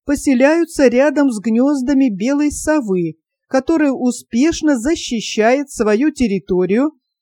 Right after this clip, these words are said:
в том числе и гусиные гнёзда от песцов. Благодаря принятым мерам охраны сейчас белый гусь —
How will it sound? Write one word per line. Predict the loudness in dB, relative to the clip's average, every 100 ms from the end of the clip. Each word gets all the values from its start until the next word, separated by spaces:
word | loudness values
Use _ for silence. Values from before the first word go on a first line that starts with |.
| _ _
в | -2
том | 0 0
числе | -2 -4 -2 2 2
и | 2 -4
гусиные | 0 0 0 0 2 2 2
гнёзда | 0 -2 -2 0 0 0 -4
от | -8
песцов. | -6 -8 -6 -6 -6 -8 -20 _ _ _ _ _ _ _ _
Благодаря | -4 2 4 4 4 4 4 2
принятым | 2 2 2 0 0 0
мерам | 2 2 2 -2
охраны | -4 0 2 2 0 -6 _ _
сейчас | -8 -4 -4 0 0 0 -2
белый | -2 0 0 -4
гусь — | -2 0 0